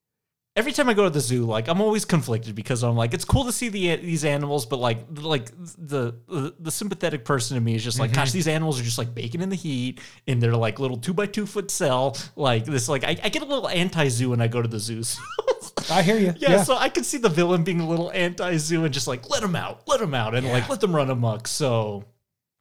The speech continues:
Speaker 1: that's what I've always wanted to see, whether it's a horror film or if it's, it, we could do Die Hard in a zoo. So
Speaker 2: That's a great choice, Jesse.
Speaker 1: Yeah.
Speaker 2: Yeah, that's, you know how
Speaker 1: 'Cause
Speaker 2: much fun you could have with that?
Speaker 1: Well, you have reptiles, you have the creepy crawlies, you have your, you know, your lions, your cougars, your,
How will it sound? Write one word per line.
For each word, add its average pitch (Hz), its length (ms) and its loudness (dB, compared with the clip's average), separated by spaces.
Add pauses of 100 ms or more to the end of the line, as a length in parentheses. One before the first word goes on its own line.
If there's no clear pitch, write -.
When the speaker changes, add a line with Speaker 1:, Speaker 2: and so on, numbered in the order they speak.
Speaker 1:
that's 196 160 -8
what 220 100 -4
I've 202 140 2
always 202 280 2
wanted 196 180 4
to 143 60 0
see, 147 200 -2
whether 185 240 -2
it's 202 120 0
a 131 60 2
horror 170 320 -6
film 185 500 -4
or 113 200 -2 (340)
if - 220 -6
it's, 120 260 -2
it, 254 320 -10
we 330 60 -10
could 190 140 -4
do 123 120 0
Die 113 240 -4
Hard 104 220 -6
in 107 80 -10
a 113 80 -10
zoo. 101 320 -12
So 104 400 -10 (300)
Speaker 2:
That's 143 200 -2
a 123 60 -2
great 110 380 -4
choice, 98 280 -4
Jesse. 95 420 -6
Speaker 1:
Yeah. 123 200 -10 (540)
Speaker 2:
Yeah, 202 200 -8
that's, 120 300 -4 (140)
you 143 80 0
know 147 60 2
how 143 60 0
Speaker 1:
'Cause 117 100 -2
Speaker 2:
much - 60 -8
fun 110 160 2
you 117 80 4
could 117 120 0
have 117 160 2
with 120 80 -2
that? 131 200 -4
Speaker 1:
Well, 175 80 -2
you 147 80 2
have 107 120 -4
reptiles, 147 800 0
you 123 80 0
have 120 80 -2
the 117 80 -10
creepy 170 260 -6
crawlies, 143 720 -2
you 117 120 -2
have 107 360 -4
your, 104 460 -6
you 113 160 -6
know, 101 100 -4
your 101 200 -8
lions, 139 540 -4
your 104 120 -4
cougars, 143 640 -4
your, 98 440 -8